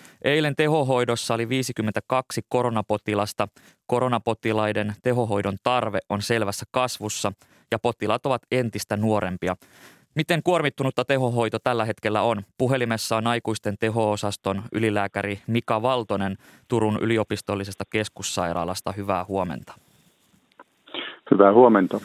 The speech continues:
Speaker 1: Helsingin ja Uudenmaan sairaanhoitopiirin linjajohtaja Minna Backlund mainitsi eilen, että yksi uusi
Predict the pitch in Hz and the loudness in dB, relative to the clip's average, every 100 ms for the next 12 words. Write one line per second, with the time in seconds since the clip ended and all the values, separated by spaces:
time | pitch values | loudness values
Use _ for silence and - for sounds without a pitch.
0 | - - - - 156 185 180 160 156 160 | -10 -20 -20 -4 -2 0 0 2 2 2
1 | 160 139 131 127 147 127 120 117 - - | 2 2 0 2 2 2 2 0 -2 0
2 | 123 120 117 - 131 139 117 107 107 107 | 0 2 0 0 0 2 2 2 0 0
3 | - 104 104 - 113 110 - 127 123 113 | 0 0 0 -2 -2 0 0 -2 0 -2
4 | 104 110 104 104 101 117 110 120 110 104 | -2 0 0 0 -2 -2 0 0 0 0
5 | 104 - - - 117 - 110 - 131 131 | -4 -8 -18 -4 -4 0 -2 -2 -4 -2
6 | - 120 123 120 | 0 2 2 0